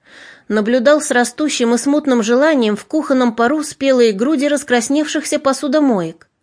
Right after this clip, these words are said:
В тихом еврейском местечке бродил по пыльным улочкам и мечтал. Летом, укрывшись за увитой плющом изгородью,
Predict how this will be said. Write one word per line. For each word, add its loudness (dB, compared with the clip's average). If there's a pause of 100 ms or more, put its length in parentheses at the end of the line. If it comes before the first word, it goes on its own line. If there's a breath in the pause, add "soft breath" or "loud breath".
(320)
В -20
тихом 0
еврейском 0
местечке -4
бродил 0
по 0
пыльным 0
улочкам -2
и -4
мечтал. -4 (880 loud breath)
Летом, -4 (140)
укрывшись -2
за -2
увитой -2
плющом 0
изгородью, -2